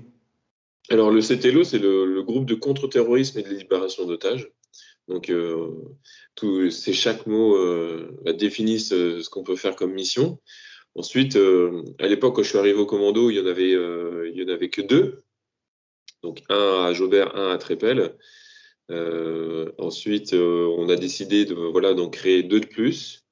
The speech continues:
Et, euh, du coup, maintenant, il y a un C T L O dans, dans chaque commando, c'est-à-dire, euh,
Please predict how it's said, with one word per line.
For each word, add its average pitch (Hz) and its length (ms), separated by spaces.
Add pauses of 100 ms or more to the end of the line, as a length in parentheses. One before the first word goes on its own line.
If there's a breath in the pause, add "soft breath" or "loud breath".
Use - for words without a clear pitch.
(640 soft breath)
Et, 92 160
euh, 85 400
du 85 140
coup, 117 120
maintenant, 104 280
il 95 140
y 87 60
a 82 100
un 82 180
C 92 200
T 101 100
L 101 140
O 107 80
dans, 82 560
dans 90 140
chaque 101 280
commando, 95 440
c'est-à-dire, 87 560
euh, 82 240